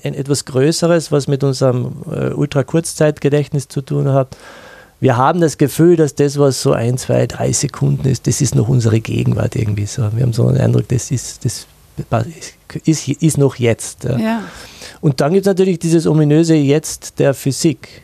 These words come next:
Speaker 1: nicht? Was ist das eigentlich? Ist das ein, ist das ein kurzer Zeitraum? Ist das vielleicht ein Punkt? Es gibt physikalische Theorien, die besagen, dass die Zeit eigentlich gar nicht kontinuierlich verläuft, sondern so sprunghaft.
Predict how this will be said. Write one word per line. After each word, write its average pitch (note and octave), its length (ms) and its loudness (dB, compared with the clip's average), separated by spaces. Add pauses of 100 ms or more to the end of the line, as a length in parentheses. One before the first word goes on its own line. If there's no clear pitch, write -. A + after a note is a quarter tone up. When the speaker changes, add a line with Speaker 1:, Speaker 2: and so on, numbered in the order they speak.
(100)
Speaker 1:
nicht? C3+ 260 -6 (260)
Was A2+ 200 0
ist C3+ 240 -2
das B2+ 180 0
eigentlich? - 640 -8
Ist - 160 -20
das C3+ 120 -6
ein, A2+ 120 -2 (520)
ist - 120 -20
das A2 120 -6
ein A2 100 -2
kurzer B2+ 340 0
Zeitraum? C3+ 720 -2
Ist - 160 -10
das B2 120 -4
vielleicht B2 340 -2
ein A#2+ 100 0
Punkt? - 580 -2 (380)
Es - 60 -20
gibt - 160 -10
physikalische B2+ 840 2
Theorien, B2+ 560 2
die C#3+ 100 -2
besagen, C3 680 0 (460)
dass A#2 220 0
die A#2 140 -2
Zeit C3 500 0
eigentlich C#3 440 0
gar C3 140 0
nicht D3 140 -2
kontinuierlich C3+ 720 0
verläuft, E3 640 -2 (880)
sondern A#2+ 280 0
so A2+ 100 -2
sprunghaft. - 720 -4